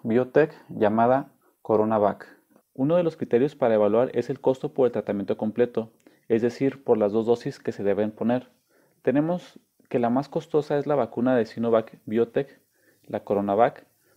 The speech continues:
con un costo de ciento veinte dólares. Le sigue la vacuna de Moderna con un costo de sesenta y seis dólares.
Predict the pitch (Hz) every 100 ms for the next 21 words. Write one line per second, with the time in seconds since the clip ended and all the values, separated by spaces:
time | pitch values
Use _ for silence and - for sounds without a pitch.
0 | _ 123 147 151 156 - 160 139 123 117
1 | 123 120 123 127 135 127 - - _ _
2 | - 120 120 143 151 170 143 110 - 127
3 | 131 117 104 117 135 165 - - _ -
4 | 113 120 123 123 - 147 131 113 98 101
5 | 101 98 113 120 131 135 156 - -